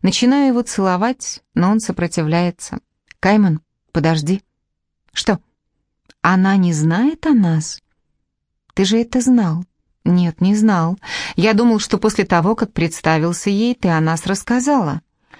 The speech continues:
Чувствую себя ужасно. Именно так я должна была поступить.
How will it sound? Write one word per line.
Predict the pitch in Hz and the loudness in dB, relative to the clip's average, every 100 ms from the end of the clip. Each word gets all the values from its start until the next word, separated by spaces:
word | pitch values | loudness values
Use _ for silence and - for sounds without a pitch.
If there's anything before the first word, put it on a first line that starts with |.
| _ - | _ -2
Чувствую | 302 294 254 240 | -2 0 0 0
себя | 220 190 214 | 0 0 0
ужасно. | 196 214 208 - 170 - _ _ _ - | 0 -2 -4 -4 -6 -8 _ _ _ -2
Именно | 208 202 180 180 | 2 2 0 -2
так | 233 254 - - - - | 0 0 -4 -20 -20 -4
я | 185 | -2
должна | 165 160 160 185 | 0 0 0 0
была | 185 165 | -2 -4
поступить. | 151 - 131 156 - - | -6 -8 -8 -8 -10 -12